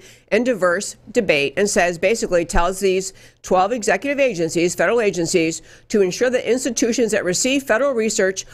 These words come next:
or education grants promote free inquiry, including compliance with all applicable laws, regulations, and policies. I wanna tell you two big points. Number one,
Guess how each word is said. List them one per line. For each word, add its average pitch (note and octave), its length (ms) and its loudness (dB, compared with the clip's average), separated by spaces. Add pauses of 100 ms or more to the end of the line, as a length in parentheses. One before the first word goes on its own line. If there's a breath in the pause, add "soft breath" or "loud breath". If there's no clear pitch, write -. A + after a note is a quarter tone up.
or - 120 -4
education A#3+ 640 0
grants D#3 480 0 (260 soft breath)
promote G3 580 -2
free D4 280 0
inquiry, E3+ 560 0 (180 loud breath)
including A3 420 0
compliance F3+ 580 0
with F#3 180 -6
all F3+ 280 2
applicable G3+ 500 0
laws, E3+ 400 0
regulations, F3+ 560 2
and F3+ 100 -2
policies. D#3+ 640 0 (380 soft breath)
I E3+ 60 -2
wanna F3 120 2
tell F3+ 180 0
you E3 80 2
two E3+ 220 -2
big E3+ 240 0
points. - 480 -2 (320 soft breath)
Number E3 420 2
one, F#3+ 540 -2